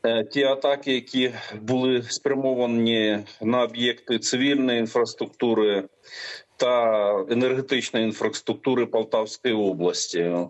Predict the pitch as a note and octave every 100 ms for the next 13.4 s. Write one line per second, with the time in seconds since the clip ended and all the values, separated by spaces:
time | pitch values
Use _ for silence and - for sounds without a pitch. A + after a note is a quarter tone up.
0 | - G2+ C3+ C#3+ C3 A#2 - - - B2+
1 | B2+ C#3 C3 C3+ A2+ - D3 - - B2
2 | C3+ B2 G#2+ F#2+ - G2+ - A#2 A2+ G#2+
3 | G#2 A2 A2 G#2 - - - - - -
4 | G#2 A2 B2+ D3 C#3+ C3+ - A2+ A2 A2+
5 | A2 B2+ B2 - A#2+ G#2+ - A#2 G#2 A2+
6 | B2 A#2 A#2+ A2+ G#2+ A#2 - A2+ - A2+
7 | G#2 A2+ - F#2+ F2 E2 D#2+ - - -
8 | - - - - - _ _ - C#3 C#3
9 | A2+ A2 C3 D3 C#3+ - C3 A#2 A2 G#2+
10 | G#2 G2 A#2 A2+ C3 B2+ A#2+ A#2 A#2 C3
11 | A#2+ - A#2+ A2 G#2+ G2+ G2 - _ _
12 | _ _ _ _ _ _ _ _ - A2+
13 | G2 F#2+ F2+